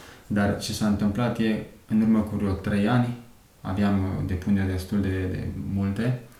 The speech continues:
Uh, n-am avut timp să merg la, la medicul stomatolog, pentru că a trebuit să, uh, plec pentru câteva luni din țară.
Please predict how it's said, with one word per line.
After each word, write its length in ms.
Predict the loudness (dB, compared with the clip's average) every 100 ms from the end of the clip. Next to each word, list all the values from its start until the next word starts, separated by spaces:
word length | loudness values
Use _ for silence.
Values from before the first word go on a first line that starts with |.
| -20 -20 -20 -20 -20 -18 -6
Uh, 160 | -4 -2 0
n-am 260 | 2 4
avut 300 | 4 2 0
timp 220 | 2 2
să 480 | 2 -2 -2 0 0 0
merg 260 | 0 0 0
la, 440 | 0 0 0 -2
la 80 | -2
medicul 380 | 0 -2 -2 -4
stomatolog, 680 | -4 -2 -2 -2 0 -2 -6 -16 -20 -10
pentru 220 | -6 -2
că 40 |
a 40 | 0
trebuit 220 | 0 0
să, 200 | 0 -4 -2
uh, 240 | -2 0 0
plec 260 | 0 0
pentru 280 | 0 -2 0
câteva 260 | 0 0 2
luni 140 | 4
din 140 | 4 4
țară. 420 | 2 0 -2